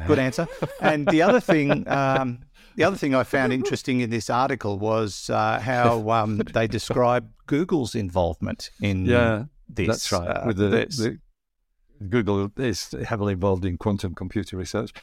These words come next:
Speaker 2: Now, the reason I said no, Andrew, is that, um, I, I, and it may be the wrong answer.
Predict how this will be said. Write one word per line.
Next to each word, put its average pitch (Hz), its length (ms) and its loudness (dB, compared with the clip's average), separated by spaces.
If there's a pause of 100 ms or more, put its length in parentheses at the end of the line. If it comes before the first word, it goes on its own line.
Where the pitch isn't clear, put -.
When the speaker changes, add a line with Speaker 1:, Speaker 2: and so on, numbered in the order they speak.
(160)
Speaker 2:
Now, 139 80 0
the 151 100 4
reason 202 240 0
I 170 40 0
said 131 240 -2
no, 127 420 0
Andrew, 90 400 -2
is 95 220 -6
that, 117 160 0 (560)
um, 120 400 0 (1120)
I, - 60 -4
I, 175 180 0
and 165 220 -2
it 180 180 0
may 202 160 2
be 170 100 -2
the 143 140 2
wrong 143 180 2
answer. 135 520 -4